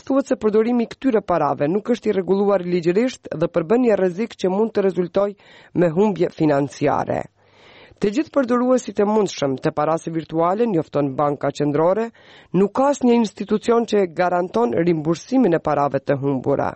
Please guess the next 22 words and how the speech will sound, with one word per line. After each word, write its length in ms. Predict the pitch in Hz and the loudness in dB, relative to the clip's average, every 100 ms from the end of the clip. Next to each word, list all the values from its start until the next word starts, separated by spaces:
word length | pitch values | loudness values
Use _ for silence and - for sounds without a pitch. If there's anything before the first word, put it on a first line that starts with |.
| _ _ - - - - | _ _ -20 -20 -20 -14
Por 160 | - 208 | -4 -4
Flamur 380 | - 247 262 302 | 0 -2 0 -2
Keqa 340 | - 160 151 | 0 0 0
thotë 240 | 151 247 - | 0 -2 -2
se 60 | |
përdorimi 540 | - 220 208 220 240 220 | -2 2 2 2 -2 0
i 40 | |
valutave 540 | 196 202 220 196 185 | -2 -2 -2 -2 0
digjitale 720 | 180 165 208 196 - 151 135 139 | -2 -2 -4 -4 -2 0 0 -2
paraqitet 640 | - 170 180 - 220 226 | 0 0 0 -2 -2 -2
si 120 | - 196 | -2 -2
konkurrencë 720 | 196 185 185 190 196 156 - | -2 0 0 2 4 0 -2
për 140 | 143 | -2
valutat 460 | 143 143 147 147 - | 0 -2 -2 -2 0
reale 380 | 147 156 185 220 - - - - | 0 2 0 -2 -4 -20 -20 -10
që 140 | - 170 | -2 0
i 40 | 170 | 0
përdorim 460 | 170 226 208 156 | 0 2 2 2
në 80 | 147 | 0
jetën 300 | 147 147 135 | 0 0 -2
e 40 | 139 | -2
përditshme, 540 | 147 147 185 - 240 | -2 0 -2 0 -2